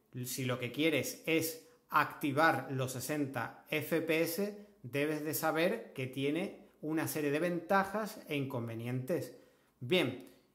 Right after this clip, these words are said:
¿y cuáles son las ventajas de activar los sesenta F P S en Torchlight Infinity? Pues que va a tener una mejor experiencia de juego,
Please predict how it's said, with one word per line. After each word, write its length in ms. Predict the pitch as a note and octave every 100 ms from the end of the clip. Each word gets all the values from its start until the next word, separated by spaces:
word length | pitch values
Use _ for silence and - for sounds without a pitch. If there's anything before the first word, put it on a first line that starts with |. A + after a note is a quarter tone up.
| _
¿y 360 | - D#3 C#3+ -
cuáles 280 | D#3+ F#3 F#3
son 160 | F#3
las 140 | D#3+ C3+
ventajas 640 | C#3+ C3 F3+ F#3 D3 A#2+
de 80 | C3
activar 420 | C3 - C#3+ D#3
los 140 | D3 C3+
sesenta 600 | B2 D#3 D3 C#3 C#3+ -
F 320 | D#3 - D#3
P 160 | D3+ D3+
S 360 | - D#3 D#3
en 200 | D3+ D3
Torchlight 500 | D#3+ D3+ D3 D3 -
Infinity? 680 | D#3+ C3+ F3+ C#3+ A2+ G#2+ - - _ _ _ -
Pues 260 | C3+ B2+ C3
que 160 | B2+
va 160 | A#2 B2
a 80 | B2+
tener 400 | C#3+ D3+ - -
una 200 | C#3+ D3+
mejor 380 | D#3 D#3+ D#3+ -
experiencia 760 | C3 - B2+ C3 C#3 C3+ A2+ -
de 200 | B2+ C3+
juego, 720 | C3+ F3 F#3 G3 C4 - -